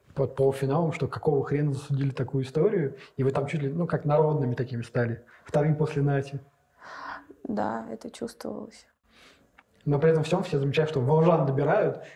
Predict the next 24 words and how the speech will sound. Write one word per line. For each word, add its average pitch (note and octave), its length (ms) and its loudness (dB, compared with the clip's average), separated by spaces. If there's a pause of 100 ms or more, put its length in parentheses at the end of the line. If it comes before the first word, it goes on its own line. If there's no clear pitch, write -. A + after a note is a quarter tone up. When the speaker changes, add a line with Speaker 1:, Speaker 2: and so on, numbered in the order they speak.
Speaker 1:
а A#2+ 80 -4
что D3+ 140 -2
такая C3+ 260 2
история D#3+ 340 2
тоже B2+ 540 2 (120)
добиралась C3 360 0
столько B2+ 320 -2
же A#2 100 -4
раз A#2+ 280 -8 (240)
и D3 60 0
не C#3+ 220 4
играла C3+ 240 2
на A#2 100 0
этом A#2+ 200 -2
поле A#2+ 300 -4
ни B2+ 140 -8
разу. B2 380 -8 (2250)
Speaker 2:
Ну, C4+ 200 4
честно, C#4+ 680 2 (1400)
у A3+ 80 -2
меня A3+ 680 0
самые G#3+ 600 -2
главные G#3 360 -2
болельщики G#3 760 -2